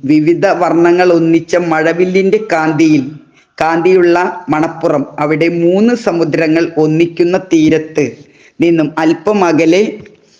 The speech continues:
ഉയർന്നു നിൽക്കുന്ന പാറക്കൂട്ടങ്ങൾ, അതിനപ്പുറം മേഘത്തെ തൊടുന്ന തിരമാലകൾ,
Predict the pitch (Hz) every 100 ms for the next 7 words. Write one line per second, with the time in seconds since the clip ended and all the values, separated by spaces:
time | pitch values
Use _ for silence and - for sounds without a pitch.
0 | _ - _ _ _ _ _ - 208 233
1 | 240 254 233 - 208 202 202 175 160 165
2 | 151 170 160 143 139 - - 156 147 165
3 | 160 - 160 160 160 - 156 156 165 180
4 | - 190 - 170 160 160 156 156 151 143
5 | 143 139 131 135